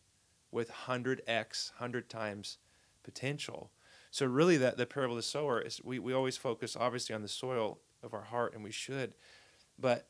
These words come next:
it's really a-, another way to think of it is, is the, how we respond, how we receive, steward, and then release the word. And that's how it is thirty, sixty, a hundred times full. So the delay,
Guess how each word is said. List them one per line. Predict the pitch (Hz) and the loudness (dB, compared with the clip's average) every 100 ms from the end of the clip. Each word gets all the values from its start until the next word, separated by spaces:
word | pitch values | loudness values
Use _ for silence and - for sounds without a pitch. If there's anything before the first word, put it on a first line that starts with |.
| _ | _
it's | 131 - | -4 -2
really | 117 117 156 156 131 - | -2 4 6 6 2 -2
a-, | 127 123 | -10 -4
another | 127 135 135 | 2 4 4
way | 123 | 2
to | 110 | 2
think | - 143 151 | 0 -2 0
of | 117 | -2
it | 110 | -2
is, | 110 | -4
is | 120 107 - - - | -6 -4 -6 -10 -8
the, | 120 110 - | -6 -6 -10
how | - - 143 147 | -8 0 6 6
we | 135 | 4
respond, | 117 113 - - 127 120 113 | 0 -2 -4 -4 -4 -2 -2
how | 123 | -2
we | 120 | -2
receive, | 113 110 - 117 107 | -2 -4 -4 -4 -6
steward, | - 113 110 107 - | -6 -4 -2 -4 -6
and | 110 | -8
then | 107 | -6
release | 107 104 127 131 | -6 -4 -4 -4
the | - 98 | -6 -10
word. | 95 92 - _ _ _ - _ _ _ | -10 -12 -16 _ _ _ -20 _ _ _
And | 110 110 | -6 -4
that's | 110 - | -2 -2
how | 110 101 101 - | -2 -4 -4 -6
it | 113 - | -8 -8
is | - 110 - | -10 -8 -4
thirty, | 110 104 | -4 -2
sixty, | 98 107 - 107 | -4 -4 -6 -10
a | |
hundred | 101 101 98 | -8 -6 -8
times | 101 98 98 - - - - - | -10 -12 -12 -14 -18 -20 -20 -20
full. | - 113 104 - - - - - - _ | -4 0 0 -4 -14 -20 -20 -20 -20 _
So | - 147 120 113 - _ _ _ | 2 6 6 4 -2 _ _ _
the | 107 | -6
delay, | 123 131 123 113 - | 0 4 4 4 0